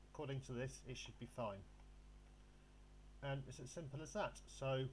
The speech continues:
anyway, um, I hope that's helped some of you out there, because I was a little bit concerned I wouldn't be able to put video into my listings anymore. Um, so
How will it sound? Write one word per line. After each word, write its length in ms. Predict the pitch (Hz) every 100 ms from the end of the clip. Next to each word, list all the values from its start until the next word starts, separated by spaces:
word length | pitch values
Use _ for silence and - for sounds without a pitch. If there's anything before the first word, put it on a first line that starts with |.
| - - -
anyway, 380 | 180 170 117 113 - - - - - - - - - - - - - - -
um, 180 | 143 143 139
I 60 |
hope 240 | 131 156 - 135
that's 300 | 156 147 -
helped 300 | 147 180 -
some 160 | - 120
of 100 | 117
you 80 |
out 180 | 117 113
there, 140 | 113 110
because 540 | 123 - 139 131 - - 139
I 220 | 139 131 117
was 240 | 131 127
a 40 | 143
little 200 | 143 131
bit 200 | 135 -
concerned 460 | 127 - 143 135
I 40 | 135
wouldn't 260 | 131 127
be 80 | 131
able 120 | 135
to 120 | 131 -
put 160 | 143 113
video 280 | 160 147 135
into 200 | 135 135
my 140 | 139
listings 400 | 135 139 - 110
anymore. 380 | 104 101 104 151 143 - - - - - - -
Um, 440 | 127 120 123 127 117 - - - - - - -
so 240 | - 131